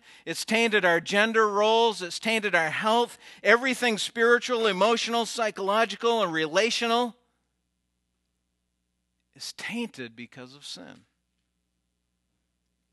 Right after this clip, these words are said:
And that's why, I know it's taken me a while to get here, but that's why God's plan is not just about our salvation in heaven.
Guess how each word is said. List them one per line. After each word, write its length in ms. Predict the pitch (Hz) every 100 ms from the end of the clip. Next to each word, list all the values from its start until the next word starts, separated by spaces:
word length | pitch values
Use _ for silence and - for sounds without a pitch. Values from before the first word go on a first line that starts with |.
| _ _ _ _ _ _ _
And 320 | 139 151 143 135
that's 460 | 160 233 247 -
why, 800 | 202 208 208 151 123 131 185 165 _ _ _ _ _ _ _ _
I 60 | 120
know 120 | 127
it's 140 | 127 -
taken 280 | 147 147
me 100 | 139
a 80 | 139
while 220 | 139 139
to 80 | 127
get 260 | 117 151 147
here, 320 | 117 110 110
but 300 | 110 110 - _ _ _ _ _ _
that's 440 | 127 151 180 170 - _
why 680 | 135 147 180 135 113 123 120 _ _ _ _ _ _ _ _
God's 580 | - 165 190 190 151 -
plan 840 | - - 160 190 165 139 135 139 - - _ -
is 260 | 156 -
not 480 | 143 175 190 196 175
just 460 | - 185 190 - 165
about 480 | 135 170 175 170 -
our 260 | 165 165 156
salvation 1000 | - 160 151 135 143 143 - 127 120 110
in 140 | 127 120
heaven. 480 | 117 117 107 104